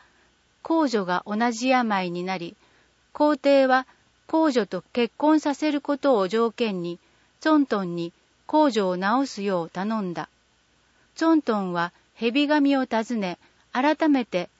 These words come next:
胆汁を要望した。蛇神は、少しであれば構わないと、ツォントンを腹に入れたものの、ツォントンは欲が膨らみ、必要以上に肝を刺し、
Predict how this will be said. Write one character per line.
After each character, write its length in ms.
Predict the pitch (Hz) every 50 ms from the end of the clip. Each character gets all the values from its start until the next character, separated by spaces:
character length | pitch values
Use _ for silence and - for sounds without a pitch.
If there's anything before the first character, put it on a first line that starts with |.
| _ _ _
胆 260 | - 262 285 285 285
汁 380 | 254 262 277 277 277 269 262 262
を 120 | 254 240
要 260 | 233 240 240 240 233
望 260 | 208 220 220 214 214 190
し 120 | - -
た。 200 | - 185 175 - _ _ _ _ _ _ _ _ _ _ _ _ _ _ _ _ _ _
蛇 300 | _ - 247 233 269 285
神 300 | 254 285 277 269 269 269
は、 200 | 254 247 247 254 - _ _ _ _ _ _ _ _ _ _ _ _ _ _ _ _
少 300 | - - - - 302 320
し 160 | - - 254
で 80 | 247 233
あ 120 | 233 226
れ 140 | 214 208 190
ば 160 | 180 175 170
構 320 | - - 208 226 269 285
わ 140 | 285 277 262
な 160 | 233 208 185
い 80 | 175 165
と、 260 | - - 170 175 - _ _ _ _ _ _ _
ツ 100 | - 302
ォ 100 | 311 302
ン 80 | 277 262
ト 180 | - 208 185
ン 120 | 175 170 165
を 160 | 170 170 - _ _ _
腹 260 | - - 240 262 285 294
に 160 | 254 226 202 185
入 20 |
れ 140 | 180 233 240
た 120 | - 214 196
も 140 | 196 202
の 140 | 196 196 190
の、 240 | 180 175 170 170 175 _ _ _ _ _ _ _ _ _ _ _ _ _ _ _ _ _ -
ツ 100 | - 311
ォ 100 | 302 302
ン 60 | 269
ト 160 | - 233 208
ン 120 | 202 190 180
は 220 | 175 180 185 196 _ _ _ _ -
欲 260 | 233 226 214 - 294
が 200 | 269 254 220 190
膨 240 | - - - - 220
ら 140 | 214 220 208
み、 200 | 196 196 190 - _ _ _ _ -
必 300 | - - - - 294 294
要 260 | 311 311 311 302 311
以 80 | 302 294
上 280 | 269 277 247 220 208
に 220 | 196 190 190 190 - _ _
肝 320 | - 240 240 247 277 262 220
を 80 | 196
刺 160 | - - 214 208
し、 260 | - - 196 185 -